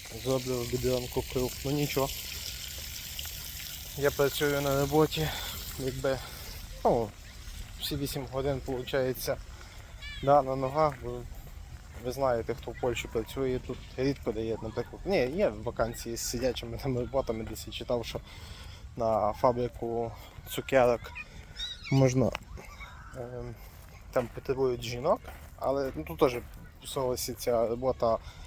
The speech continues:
на одному місці, мануальна, там спина починає затікати туди-сюди. А так виходить, що в мене робота стояча. Заключається робота моя в тім, що я там цілий день,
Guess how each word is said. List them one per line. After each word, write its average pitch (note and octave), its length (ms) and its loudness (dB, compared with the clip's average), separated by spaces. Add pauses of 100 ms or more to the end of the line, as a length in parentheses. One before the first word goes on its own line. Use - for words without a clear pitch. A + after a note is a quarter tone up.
(340)
на C3+ 120 4
одному B2+ 320 2
місці, B2 440 -2
мануальна, A#2+ 840 2 (220)
там B2 240 -2 (120)
спина C3+ 360 -2
починає A#2+ 460 -4
затікати A#2 600 -4 (920)
туди-сюди. A#2+ 640 0 (300)
А - 140 -16
так C3 120 4 (120)
виходить, B2 680 0
що - 160 -4
в A2 40 -6
мене A2+ 220 -2
робота A#2+ 440 0 (220)
стояча. B2+ 640 2 (1800)
Заключається D#3+ 760 2
робота D#3 340 0
моя D#3 360 2 (360)
в - 60 -10
тім, D3 240 -4
що - 160 -2
я C3+ 220 2
там B2+ 220 -2
цілий C3+ 340 -2
день, C3+ 260 0